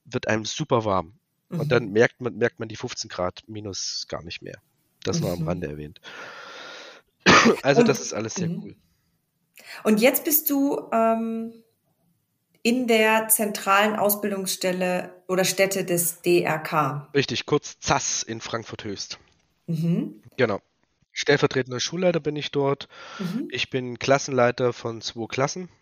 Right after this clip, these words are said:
Speaker 1: und wurde vor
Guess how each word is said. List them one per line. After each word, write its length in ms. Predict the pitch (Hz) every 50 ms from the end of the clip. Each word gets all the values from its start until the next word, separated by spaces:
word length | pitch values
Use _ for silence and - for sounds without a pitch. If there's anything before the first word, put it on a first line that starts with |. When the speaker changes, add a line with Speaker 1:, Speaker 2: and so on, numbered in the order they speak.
| _ _ _ _ _ _ _ _ _ _ _ _ _ _ _ _ _ _ _ _ _ _ _ _ _ - - -
Speaker 1:
und 520 | - 131 131 131 127 131 123 - - - _ -
wurde 760 | 127 113 123 123 143 156 156 151 151 151 151 151 151 139 143 _ _ _ _ _ _ _
vor 600 | - - - - 143 147 143 139 139 139 127 -